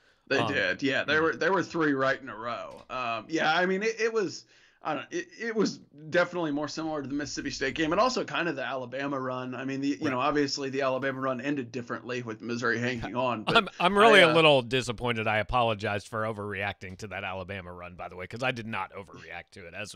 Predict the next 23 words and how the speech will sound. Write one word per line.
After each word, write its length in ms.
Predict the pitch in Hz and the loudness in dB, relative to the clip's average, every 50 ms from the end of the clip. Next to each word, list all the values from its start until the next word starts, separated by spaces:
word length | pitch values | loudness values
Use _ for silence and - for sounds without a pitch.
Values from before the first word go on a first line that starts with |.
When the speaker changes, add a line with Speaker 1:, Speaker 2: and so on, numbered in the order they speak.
| 95 - - | -18 -12 -10
Speaker 2:
as 160 | 104 107 98 | -10 -10 -10
we 100 | 98 95 | -12 -14
look 180 | 90 92 87 - | -16 -16 -16 -16
back. 220 | - 85 78 - _ _ _ _ _ _ _ | -18 -18 -18 -20 _ _ _ _ _ _ _
Speaker 1:
Yeah, 200 | - 113 98 107 | -14 -12 -10 -12
apparently 440 | - - 160 147 131 101 80 101 113 | -10 -8 -6 -6 -6 -6 -6 -8 -6
not. 420 | 127 127 110 92 85 - - - | -4 -4 -2 -2 -2 -4 -6 -6
Um, 340 | - 127 123 120 104 120 120 - - - - - | -4 -4 -4 -4 -6 -8 -10 -12 -18 -20 -10 0
yeah, 180 | - 202 180 151 | 2 4 4 4
actually, 460 | 151 160 165 190 202 190 - 196 170 | 4 4 4 2 2 0 -4 -6 -6
so 140 | - - 160 | -6 -2 -2
I 80 | 185 202 | -2 -2
went 200 | 208 202 156 120 | -2 -4 -6 -6
back 280 | 151 147 147 143 - | -4 -4 -4 -4 -6
and 100 | 131 127 127 | -10 -8 -8
looked 220 | 131 135 131 - | -8 -8 -8 -12
at 80 | 120 - | -14 -12
kind 200 | - 131 131 131 | -12 -12 -10 -10
of 40 | 117 | -10
the 80 | 120 | -12
play-by-play 760 | 117 - 135 117 127 123 120 117 117 131 139 127 127 127 123 120 | -12 -8 -6 -6 -4 -2 -4 -4 -4 -4 -6 -2 0 0 0 0
and, 120 | 120 113 | -2 -2
and 200 | 95 117 117 | -6 -8 -8